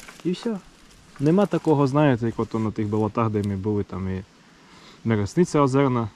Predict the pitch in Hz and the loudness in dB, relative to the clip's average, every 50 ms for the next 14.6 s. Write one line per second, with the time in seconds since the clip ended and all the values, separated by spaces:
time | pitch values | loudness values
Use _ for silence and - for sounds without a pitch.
0 | _ _ _ _ _ - - 123 117 117 117 117 113 110 104 - 107 104 98 - | _ _ _ _ _ -8 -4 0 2 4 4 4 4 2 0 -2 -2 -4 -2 0
1 | - - - - 262 151 131 139 - - 147 147 143 139 139 131 - 143 151 135 | 0 -2 -2 -2 -6 0 0 0 2 4 4 4 4 4 2 2 4 4 4 4
2 | 117 127 131 - - - - - - - - - - - - - 117 117 117 113 | 4 2 -2 -4 -4 -12 -18 -18 -18 -20 -20 -20 -20 -16 -8 -4 0 0 2 2
3 | 110 113 - - - - - - - - - - - _ - - - - - - | 2 0 -2 -6 -16 -20 -20 -20 -20 -20 -20 -20 -20 _ -20 -20 -20 -20 -20 -20
4 | - - - - - - - - 170 190 151 151 135 131 131 127 - - 151 131 | -20 -20 -20 -20 -16 -8 -2 0 2 2 2 2 0 0 0 -2 -4 -2 -2 0
5 | 117 104 - - - - - - - - - - - - - - - - - - | -2 -2 -6 -10 -20 -20 -20 -20 -18 -18 -18 -18 -18 -20 -20 -20 -20 -20 -20 -20
6 | - - - - - - 110 - - - 131 147 185 208 - - - - - - | -20 -20 -20 -16 -12 -10 -10 -8 -4 0 0 2 0 0 -4 -8 -20 -20 -20 -20
7 | - - - - - - - - - - - - - - - - - - - - | -20 -20 -20 -20 -20 -18 -14 -14 -14 -12 -14 -20 -18 -14 -14 -14 -14 -16 -20 -20
8 | - - - - - - 247 240 - - - - - - 151 156 139 139 - - | -20 -20 -20 -20 -16 -10 -10 -10 -10 -10 -14 -20 -8 -2 0 2 2 2 2 2
9 | 123 123 127 127 127 123 113 - 131 120 - 165 175 175 165 156 139 139 - - | 2 4 4 4 2 0 -2 -4 -6 -6 -2 0 0 2 4 4 4 2 2 0
10 | 135 123 - - - - - - - - - - - 123 117 113 110 110 110 107 | -2 -2 -2 -6 -12 -18 -18 -20 -18 -14 -12 -8 -6 -4 -2 -2 0 0 -2 -2
11 | - - 131 127 127 120 117 110 - - 104 - - - - - 123 120 117 117 | 0 2 4 4 6 6 4 2 2 0 0 0 0 0 0 0 0 2 4 4
12 | 117 120 120 117 113 - - 117 107 117 113 113 113 110 107 - 107 107 101 - | 4 4 4 4 2 4 2 2 4 2 2 2 0 0 0 0 0 0 2 2
13 | - - - - - - - - - - - - - - - - - - - - | 0 0 -4 -12 -12 -10 -10 -10 -8 -6 -6 -6 -6 -4 -4 -4 -4 -4 -2 0
14 | - - - - - - 147 196 233 226 226 202 | 2 4 6 4 4 2 0 -2 0 0 -2 -2